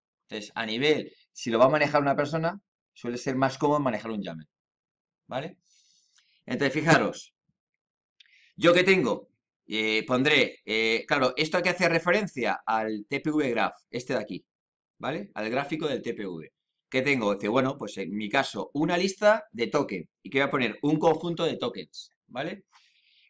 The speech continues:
Cada conjunto empieza por M, el guión este, ¿lo veis?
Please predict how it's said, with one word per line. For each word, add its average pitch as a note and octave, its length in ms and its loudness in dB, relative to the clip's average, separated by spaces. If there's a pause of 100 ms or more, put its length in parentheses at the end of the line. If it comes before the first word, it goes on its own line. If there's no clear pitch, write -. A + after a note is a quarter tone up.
Cada C3+ 280 6
conjunto F#3+ 720 4
empieza D3+ 340 4
por G3+ 340 2
M, C3+ 320 0 (140)
el A2+ 220 -4
guión D3 300 4
este, B2 220 -2
¿lo A#2 140 0
veis? D3+ 420 -4